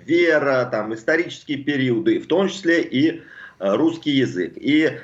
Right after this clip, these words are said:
более того, вот политическое это украинство, оно присуще и многим русским. То есть это, ну,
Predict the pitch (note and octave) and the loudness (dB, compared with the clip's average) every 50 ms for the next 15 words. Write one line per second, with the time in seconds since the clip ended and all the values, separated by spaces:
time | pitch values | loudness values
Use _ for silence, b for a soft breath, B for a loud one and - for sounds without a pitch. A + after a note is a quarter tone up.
0 | B B - - A#2 C3 F#3+ A3+ A3 G#3 F3+ E3 D#3 C#3+ C#3 C3 C3 B2 A#2 A#2 | B B -12 -4 0 2 2 4 4 2 2 2 2 2 2 2 0 0 0 0
1 | A#2+ A2+ - - - D#3 D3 D#3+ E3+ E3 E3 F#3 C#3+ B2+ - - - D#3 D3+ D3 | -2 -4 -6 -4 -2 0 2 2 0 0 -4 -8 -10 -10 -12 -10 -4 -2 -2 -2
2 | D3+ D#3 D3+ D3 D3 D#3+ F3+ G3 G#3+ A3+ A3+ G3+ - - D3+ C#3+ D3+ F3+ G#3 G#3 | 0 -2 -2 0 0 2 2 2 2 0 -2 -8 -4 -2 0 0 0 0 -2 -2
3 | G#3 G3 E3+ E3+ E3+ - G#3 G#3 G3+ G3 F#3+ E3+ E3 F3 G3 G#3 F3+ E3 F3+ E3 | -2 -2 -2 -2 -4 -4 -6 -6 -4 -2 -2 -2 0 0 0 0 0 0 0 2
4 | D#3+ E3+ G#3 A3+ G3+ G3 - - - - - - - D3+ C#3+ C#3+ D3+ D#3 - D3 | 2 2 2 2 0 -2 -4 -6 -8 -8 -4 -2 0 0 2 2 0 2 2 2
5 | C#3 C3 D#3 E3 C3 G2 - - | 2 2 2 2 0 0 -2 -8